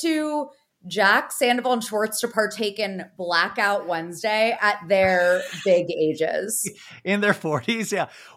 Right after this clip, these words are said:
Speaker 2: Well,
Speaker 1: In
Speaker 2: that's
Speaker 1: their
Speaker 2: the thing is
Speaker 1: forties.
Speaker 2: that, <laughs> well, okay,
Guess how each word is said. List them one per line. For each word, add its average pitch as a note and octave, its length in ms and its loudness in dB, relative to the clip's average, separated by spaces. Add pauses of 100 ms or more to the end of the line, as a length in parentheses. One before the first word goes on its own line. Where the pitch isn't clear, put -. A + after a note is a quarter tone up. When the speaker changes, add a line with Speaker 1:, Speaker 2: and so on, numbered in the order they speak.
Speaker 2:
Well, C#4 80 4
Speaker 1:
In D4 60 2
Speaker 2:
that's D#4 180 6
Speaker 1:
their C#4+ 80 -2
Speaker 2:
the B3 60 2
thing A3 180 2
is F#3+ 120 2
Speaker 1:
forties. G3+ 140 0 (400)
Speaker 2:
that, D#3+ 160 -8 (140)
<laughs> - 300 -20
well, F#4+ 340 2
okay, G#3+ 380 4